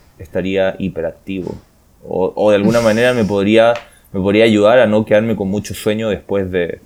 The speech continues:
Speaker 1: del almuerzo, por ejemplo. Pero ahí,
Speaker 2: Vale.
Speaker 1: ahí soluciono ese problema. Generalmente tengo el hábito de dormir una pequeña siesta, quince, veinte minutos después del almuerzo. Entonces ahí recupero un poco energía.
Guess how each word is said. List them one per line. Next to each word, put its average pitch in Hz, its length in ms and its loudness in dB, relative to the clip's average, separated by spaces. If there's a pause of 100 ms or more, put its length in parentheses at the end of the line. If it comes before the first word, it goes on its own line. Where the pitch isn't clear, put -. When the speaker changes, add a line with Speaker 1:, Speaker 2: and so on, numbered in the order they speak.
(600)
Speaker 1:
del 85 680 -2
almuerzo, 85 440 -4
por 85 160 -12
ejemplo. - 360 -16 (460)
Pero 92 180 0
ahí, 98 520 -2
Speaker 2:
Vale. 135 440 -8 (120)
Speaker 1:
ahí 110 180 0
soluciono 120 380 -4
ese 120 160 -6
problema. 113 540 0
Generalmente 113 420 -4
tengo 113 240 -2
el 110 80 4
hábito 117 320 2
de 110 60 2
dormir 101 340 -2
una 101 320 -4
pequeña 92 360 -4
siesta, - 540 -8
quince, 92 380 -8
veinte 87 280 -8
minutos 90 600 -8
después 87 260 -10
del 85 100 -6
almuerzo. 87 440 -6 (420)
Entonces 92 340 -12
ahí 90 160 -2
recupero 87 480 -4
un 85 80 -6
poco 82 500 -6
energía. 82 380 -12